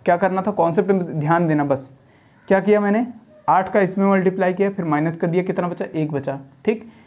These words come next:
यहाँ पर कितना बचा? एक बचा, और नीचे बचा कितना? आठ। उसको क्या किया मैंने? पलट दिया। तो यहाँ पर क्या आ जाएगा? आठ आ जाएगा, नीचे एक आ जाएगा, तो कोई मतलब है नहीं। तो आठ बटे आठ, आठ बटे आठ,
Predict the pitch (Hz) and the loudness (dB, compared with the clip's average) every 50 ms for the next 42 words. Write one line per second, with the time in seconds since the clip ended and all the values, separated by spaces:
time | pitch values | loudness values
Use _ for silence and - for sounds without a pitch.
0 | _ _ - 156 160 180 180 185 - 202 180 190 190 190 190 - 220 240 240 - | _ _ 0 0 2 2 0 0 -2 -2 -2 -2 -2 -2 -2 -2 -2 -2 -2 -6
1 | - - - 165 175 170 170 165 165 165 170 196 - - - - 170 170 175 165 | -14 -6 -2 0 0 2 0 0 0 0 0 -2 -4 -8 -6 -4 -2 -2 0 0
2 | 220 196 190 180 202 196 190 196 190 202 190 185 180 156 135 - - - _ _ | 0 0 0 0 0 0 0 0 0 0 2 2 2 0 -2 -4 -12 -20 _ _
3 | _ - 160 156 - 196 196 202 196 180 196 202 196 190 190 185 185 160 151 143 | _ -8 -4 0 0 0 2 2 2 2 2 0 0 0 -2 -2 -2 -2 -2 -2
4 | 127 120 123 127 131 131 - - - - - - - 160 170 180 185 214 208 180 | -2 -2 -2 -4 -4 -8 -12 -18 -20 -20 -6 0 2 4 4 4 2 2 2 2
5 | 202 190 185 180 185 185 185 196 202 - - 143 143 147 151 160 160 160 160 165 | 2 2 4 4 4 4 4 2 0 0 0 0 0 2 0 0 2 2 2 0
6 | 165 175 175 175 151 151 151 185 170 143 160 160 160 160 151 147 147 147 143 151 | -2 -2 -4 -2 -4 0 0 0 0 0 0 2 2 2 2 2 0 0 -2 -4
7 | 156 - 160 160 156 147 147 151 147 143 143 156 165 156 160 156 - - - - | -4 -2 -2 0 0 0 0 -2 -2 -2 -2 -4 -2 -4 -4 -6 -10 -18 -20 -20
8 | _ _ _ - - - 170 180 185 185 185 190 202 196 202 202 185 160 170 175 | _ _ _ -4 0 2 2 2 2 2 0 0 2 2 2 2 2 2 0 -2
9 | - - - _ _ _ _ _ _ _ _ 139 143 160 175 180 170 180 180 196 | -6 -12 -20 _ _ _ _ _ _ _ _ 2 2 2 2 0 0 0 0 0
10 | 185 175 170 175 170 - | 0 0 -2 -4 -6 -10